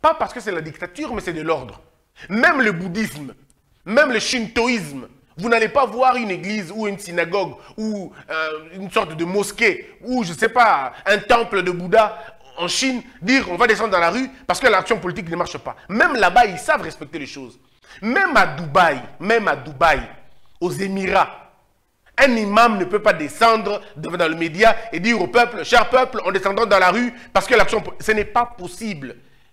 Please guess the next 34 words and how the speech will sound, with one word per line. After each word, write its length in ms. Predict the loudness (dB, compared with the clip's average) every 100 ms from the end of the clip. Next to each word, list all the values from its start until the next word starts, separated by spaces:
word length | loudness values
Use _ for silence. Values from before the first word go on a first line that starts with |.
| _ _
Ce 140 | -6 -2
n'est 160 | -2
pas 160 | 0 0
possible. 480 | 0 -6 -12 -12 -8
Ce 80 | -6
qui 140 | -6
se 60 | -4
passe 260 | -4 -4
chez 100 | -6
vous, 220 | -6 -6
c'est 160 | -6 -4
le 100 | -4
désordre. 800 | -2 0 0 2 0 -2 -12 -18 _ -2
Et 200 | 0 2
comme 360 | 0 -2 -2 -8 -12 -6
on 160 | -2 0
est, 400 | 0 -2 -10 -20 _ _ _
malheureusement, 800 | -2 2 4 2 -2 -4 -10 -10 -14 -20 -20 -4
dans 200 | 0 0
un 80 |
système 600 | 0 -6 -10 -2 0 -2 -12 -20 _ _ _
politique, 580 | 0 0 -2 -10 -16 -20 -20 _ _ _ _ _ _ _ _ -6
de 140 | -2
politiciens, 640 | -2 0 -2 -2 -6 -8 -6 -8 -12 _ _ _ -6
voyez-vous, 380 | -2 -2 -2 -8 -14 _
ça 80 | -4
veut 60 |
dire, 140 | -2 -4
je 80 | -4
veux 80 | 0
dire 100 | 2
la 100 | 2
politique 720 | 0 -4 -2 -2 -6 -6 2
aérie 440 | 4 4 0 -4